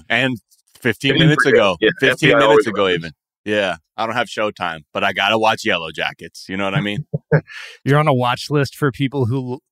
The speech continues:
Speaker 3: like, uh, Hallmark Christmas movies just a little bit
Speaker 1: <laughs>
Speaker 3: too much.
Speaker 1: Yeah,
Speaker 3: They're
Speaker 1: they're
Speaker 3: like,
Speaker 1: like,
Speaker 3: "This,
Speaker 1: "Something's
Speaker 3: this is
Speaker 1: wrong
Speaker 3: just
Speaker 1: with this guy.
Speaker 3: weird."
Speaker 1: Why is
Speaker 3: We
Speaker 1: he
Speaker 3: just
Speaker 1: pirating those?"
Speaker 3: It's not really like we're worried that he's gonna do something. We're just fascinated.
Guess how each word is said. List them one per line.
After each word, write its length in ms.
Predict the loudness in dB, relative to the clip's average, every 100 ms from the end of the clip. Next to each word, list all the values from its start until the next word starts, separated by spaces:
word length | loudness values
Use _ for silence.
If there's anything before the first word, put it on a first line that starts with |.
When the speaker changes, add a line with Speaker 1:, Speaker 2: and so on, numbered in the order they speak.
| -12
Speaker 3:
like, 400 | -6 -4 -4 -4
uh, 360 | -4 -4 -8
Hallmark 600 | -10 -8 -4 -2 -2 -6
Christmas 440 | -4 -4 -2 -6 -4
movies 420 | -4 0 -2 -2
just 220 | -4 -2 0
a 40 |
little 300 | 0 2 2
bit 120 | 2 -4
Speaker 1:
<laughs> 80 | 0
Speaker 3:
too 140 | 2
much. 440 | 2 -2 -6 -10 -20 -18 -8
Speaker 1:
Yeah, 140 | 0 0
Speaker 3:
They're 60 |
Speaker 1:
they're 100 | 0
Speaker 3:
like, 60 | -2
Speaker 1:
like, 100 | -2
Speaker 3:
"This, 120 | 0
Speaker 1:
"Something's 200 | 0 0
Speaker 3:
this 80 | 0
is 40 |
Speaker 1:
wrong 100 | 0
Speaker 3:
just 100 | 2 2
Speaker 1:
with 140 | 4
this 140 | 4
guy. 60 | 6
Speaker 3:
weird." 240 | 4 0 -8 -20 _ _ -4
Speaker 1:
Why 120 | 0
is 80 | 4
Speaker 3:
We 80 | 4
Speaker 1:
he 60 |
Speaker 3:
just 160 | 4 2
Speaker 1:
pirating 420 | 0 0 -4 -6 -10
those?" 260 | -10 -12 -14 -12
Speaker 3:
It's 140 | 0
not 160 | 2 4
really 280 | 6 8 6
like 220 | 4 0
we're 180 | 0 0
worried 460 | 0 2 2 2
that 120 | 2 0
he's 100 | -2
gonna 180 | -2 -4
do 240 | -2 -2
something. 540 | -2 -4 -2 -2 -2 -2
We're 140 | -2
just 220 | -2 -6 -8
fascinated. 920 | -8 -6 -6 -6 -8 -8 -12 -18